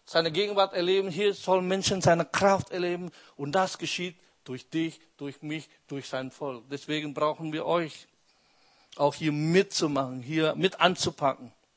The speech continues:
Amen. Lass uns die Köpfe <laughs> neigen und unsere Augen schließen.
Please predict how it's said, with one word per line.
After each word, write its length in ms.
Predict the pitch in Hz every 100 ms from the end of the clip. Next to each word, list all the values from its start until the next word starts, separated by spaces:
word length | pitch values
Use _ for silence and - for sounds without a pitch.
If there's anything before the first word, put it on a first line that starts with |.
| _ _ _ _ _ _ _ _ -
Amen. 380 | 139 156 185 180 _ _ _ _ _ _ _ _ _ _ - - _ _ _ _ _ _ _ _ _ _ _ _ _ _ _ _ _ _ -
Lass 140 | 123
uns 100 | 127
die 80 | -
Köpfe 480 | - 139 - 127 123
<laughs> 60 | 156
neigen 480 | 156 151 147 147 139
und 260 | 127 127 - _ -
unsere 240 | 123 139
Augen 240 | 120 131
schließen. 480 | 123 127 123 - 120